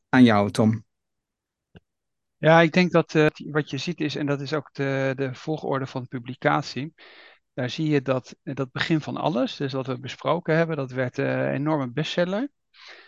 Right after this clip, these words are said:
Speaker 2: Eh, een fantastisch boek. Eh, en, eh, dan zie je bijvoorbeeld dat de Piratenverlichting wordt dan na de hand gepubliceerd. En waarom? Omdat, eh, David Graeber bij een veel groter publiek op dat moment bekend wordt.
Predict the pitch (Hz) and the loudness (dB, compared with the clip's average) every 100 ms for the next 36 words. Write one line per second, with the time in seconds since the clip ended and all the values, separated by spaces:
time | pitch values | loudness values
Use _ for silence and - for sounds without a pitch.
0 | _ _ _ 135 131 139 120 135 - 127 | _ _ _ -6 -4 -2 -4 -6 -6 -2
1 | 165 - 127 - 160 - - _ _ 143 | -2 -2 -6 -4 -4 -4 -14 _ _ -2
2 | 139 139 - 143 143 _ _ - 143 135 | 0 0 0 -2 -4 _ _ -14 -10 -6
3 | 131 143 135 135 135 131 131 - 131 139 | -2 -2 -2 -6 -8 -6 -8 -6 2 2
4 | 165 - 139 127 - 131 170 - - - | 2 -2 -2 -2 -2 -6 -6 -12 -20 -20
5 | _ _ 127 139 135 135 127 127 156 - | _ _ -4 0 2 2 2 2 0 -6
6 | - 120 120 - 135 151 139 123 120 139 | -10 -10 -8 -6 -6 -4 -4 -4 -4 -2
7 | 151 139 190 156 135 135 - 131 131 127 | -2 -2 -8 -6 -4 -6 -8 -8 -6 -2
8 | 135 131 127 143 156 139 123 131 131 139 | -2 -4 -4 2 2 0 -4 -6 -4 -4
9 | 131 127 _ 123 139 147 127 131 127 123 | -2 -6 _ -8 -6 -6 -6 -6 -4 -6
10 | 117 123 139 135 120 117 | -8 -4 -2 -2 -6 -12